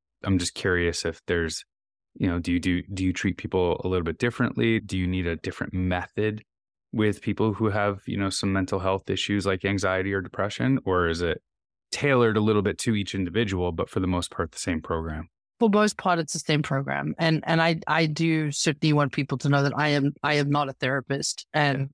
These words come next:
Speaker 2: and I, you know, do not prescribe medication.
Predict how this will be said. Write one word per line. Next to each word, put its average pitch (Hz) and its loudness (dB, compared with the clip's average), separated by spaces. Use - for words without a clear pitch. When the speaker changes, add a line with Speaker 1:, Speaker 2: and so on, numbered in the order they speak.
Speaker 2:
and 143 4
I, 143 4
you 160 4
know, 139 6
do 143 2
not 139 0
prescribe 143 0
medication. 135 0